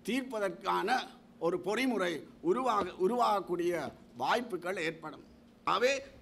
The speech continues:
இந்த நான்கு விடயங்களும் வலுவானதாக இருக்கின்ற போதுதான்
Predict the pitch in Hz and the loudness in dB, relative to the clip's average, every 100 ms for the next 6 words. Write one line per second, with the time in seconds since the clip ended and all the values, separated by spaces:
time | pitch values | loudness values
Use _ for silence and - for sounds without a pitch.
0 | - 180 220 233 196 196 240 320 339 320 | -4 0 2 2 4 4 6 6 4 4
1 | 269 233 226 226 226 240 240 - - - | 2 4 4 4 2 0 -2 -10 -18 -20
2 | - - - 139 170 202 185 180 175 160 | -20 -20 -4 -2 0 0 0 0 -2 -6
3 | 156 143 131 131 139 131 123 135 131 123 | -6 -4 -6 -4 -2 -2 -4 -4 -2 -2
4 | 185 185 | -2 -2